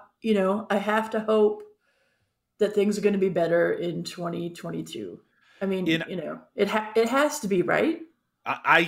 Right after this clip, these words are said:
Speaker 2: I
Speaker 1: But
Speaker 2: would
Speaker 1: it's not
Speaker 2: feel
Speaker 1: gonna
Speaker 2: that,
Speaker 1: be, no, I know.
Speaker 2: you know, uh, in our, uh, final Cinema Smorgasbord episode of twenty twenty-one, I, uh, I, I said to Liam something that I think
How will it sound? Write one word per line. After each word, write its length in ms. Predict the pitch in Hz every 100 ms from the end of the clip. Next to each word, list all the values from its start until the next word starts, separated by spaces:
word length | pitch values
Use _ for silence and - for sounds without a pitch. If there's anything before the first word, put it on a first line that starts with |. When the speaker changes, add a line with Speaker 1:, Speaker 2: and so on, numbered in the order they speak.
| 147
Speaker 2:
I 140 | 143 190
Speaker 1:
But 60 |
Speaker 2:
would 80 | 220
Speaker 1:
it's 120 | 220
not 120 | 247 196
Speaker 2:
feel 100 | 143
Speaker 1:
gonna 100 | 170
Speaker 2:
that, 80 | 117
Speaker 1:
be, 140 | 160
no, 340 | 160 160 156 -
I 80 | 156
know. 220 | 156 - - _ _ _
Speaker 2:
you 140 | 135
know, 100 | 127
uh, 320 | - 135 135 131
in 120 | 147
our, 260 | 147 151 139
uh, 160 | 113
final 640 | - 139 165 175 113 - _
Cinema 280 | - 143 120
Smorgasbord 500 | - 147 165 107 90
episode 520 | 82 - 85 82 85 -
of 400 | 98 92 87 87 _ _
twenty 240 | - 127 95
twenty-one, 640 | - 90 87 123 110 90 -
I, 340 | 98 95 92 -
uh, 360 | 90 85 80 - -
I, 160 | 107 -
I 160 | 117 98 - _ _ _
said 300 | - 196 196
to 100 | - 113
Liam 460 | 131 185 73 80 - _ _ _ _
something 300 | - 123 113
that 100 | 104
I 80 | 101
think 200 | 117